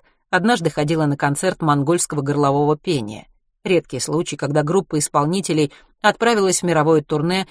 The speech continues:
и приехала в Нью-Йорк. Музыка казалась невыносимо печальной, хотя слова были ей непонятны. После концерта она подошла к солисту-монголу и спросила: "О чём это вы пели?" И он ответил:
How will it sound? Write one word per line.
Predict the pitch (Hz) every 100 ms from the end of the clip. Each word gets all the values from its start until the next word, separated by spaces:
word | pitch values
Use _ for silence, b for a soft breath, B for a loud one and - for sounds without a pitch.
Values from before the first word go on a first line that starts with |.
| B B
и | 180
приехала | 165 165 156 - 156
в | 151
Нью-Йорк. | 196 180 120 - _ _ _ _ _ _
Музыка | 240 190 147
казалась | 147 139 139 160 147
невыносимо | 160 139 147 143 - 170
печальной, | - 170 - 208 127 - - _ _
хотя | - 147 147
слова | 160 156
были | 175 135 127
ей | 127 135
непонятны. | 135 - 151 123 104 - - _ _ _ _ _ -
После | 220 214
концерта | 208 202 - 262 -
она | 156 185
подошла | 165 147 - 160
к |
солисту-монголу | - 143 175 - 151 143 147 180 160
и |
спросила: | 156 - 202 - 214 139 120 B B -
"О | 170
чём | - 254
это | 254
вы | 240
пели?" | 262 - 240 104 - _ _ _
И | -
он | 160 165
ответил: | 175 151 123 - -